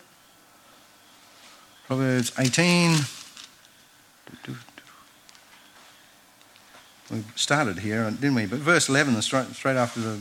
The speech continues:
the verse we read, it says, "The rich man's wealth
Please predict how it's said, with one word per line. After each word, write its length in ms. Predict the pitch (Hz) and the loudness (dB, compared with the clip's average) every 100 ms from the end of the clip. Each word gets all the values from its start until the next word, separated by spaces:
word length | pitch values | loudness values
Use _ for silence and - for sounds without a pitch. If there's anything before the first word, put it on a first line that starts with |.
| 101 | -10
the 60 | 107 | -8
verse 280 | 107 120 - | -2 -2 -2
we 80 | 107 | -2
read, 260 | 127 139 | 2 2
it 580 | 92 - - - - - | 0 -10 -16 -16 -20 -2
says, 180 | 151 120 | 0 2
"The 80 | 123 | 4
rich 300 | 165 160 139 | 4 2 2
man's 280 | 123 107 | 4 2
wealth 560 | 101 127 160 117 120 - | 2 4 6 4 -2 -12